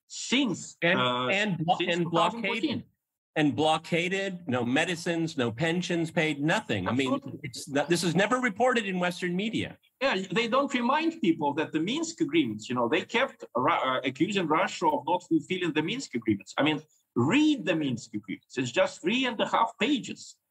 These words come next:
Speaker 1: Uh, the, the, uh, the clause that they kept, uh, pestering Russia with, you know, the establishment of Ukrainian control on the borders, this is the last, the last point, you know,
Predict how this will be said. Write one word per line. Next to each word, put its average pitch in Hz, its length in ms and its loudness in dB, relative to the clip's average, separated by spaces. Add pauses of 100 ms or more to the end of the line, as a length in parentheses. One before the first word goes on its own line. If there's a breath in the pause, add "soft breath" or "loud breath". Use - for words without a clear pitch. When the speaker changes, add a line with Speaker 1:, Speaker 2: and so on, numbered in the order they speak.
(320)
Speaker 1:
Uh, 131 360 4 (160)
the, 139 160 2
the, 156 500 0 (200)
uh, 123 280 -6
the 156 60 0
clause 247 500 0
that 165 200 -2
they 160 200 2 (100)
kept, 190 280 0 (100)
uh, 120 240 -2
pestering 139 420 0
Russia 147 320 0
with, 156 300 -4
you 135 100 0
know, 123 260 0
the 117 220 -2 (220)
establishment 151 560 -2
of 120 100 0
Ukrainian 143 460 -2
control 135 300 0
on 117 60 2
the 113 80 -4
borders, 175 340 0 (220 loud breath)
this 262 120 2
is 190 180 2
the 208 120 2
last, 254 600 2 (240)
the 170 80 2
last 247 480 0 (140)
point, 220 380 0 (100)
you 131 100 0
know, 113 300 0